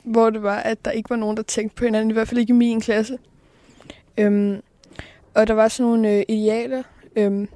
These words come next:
hvor det var, altså, man skal kunne det, og man skal interessere sig for det. Ellers så var man bare ikke en del af, der var sådan en stor pigegruppe. Så, øhm, jeg var meget alene.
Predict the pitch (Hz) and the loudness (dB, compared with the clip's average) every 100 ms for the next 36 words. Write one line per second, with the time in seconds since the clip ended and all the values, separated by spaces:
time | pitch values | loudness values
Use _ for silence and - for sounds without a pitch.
0 | - _ _ _ 247 220 220 214 214 - | -20 _ _ _ -4 -2 0 0 -2 -2
1 | 214 226 220 220 - 240 - 247 240 254 | -2 0 0 -2 0 -2 0 2 4 2
2 | 240 233 233 226 220 - 226 226 - 262 | 2 0 0 -4 -4 -2 -2 -4 0 2
3 | 254 240 226 214 214 214 _ - - - | 2 -2 -4 -2 -2 -2 _ -20 -4 2
4 | 254 240 - 233 233 220 220 220 220 220 | 4 4 4 2 4 2 2 2 0 -4
5 | 240 233 226 214 226 226 - 226 - 233 | -4 -2 -2 0 2 2 2 0 2 0
6 | 226 - 226 - 220 214 214 _ _ _ | 0 -2 -4 0 0 0 -4 _ _ _
7 | _ _ - - - 233 220 214 220 233 | _ _ -16 -14 0 2 4 2 0 2
8 | 233 220 233 214 208 233 | 2 2 2 2 0 -2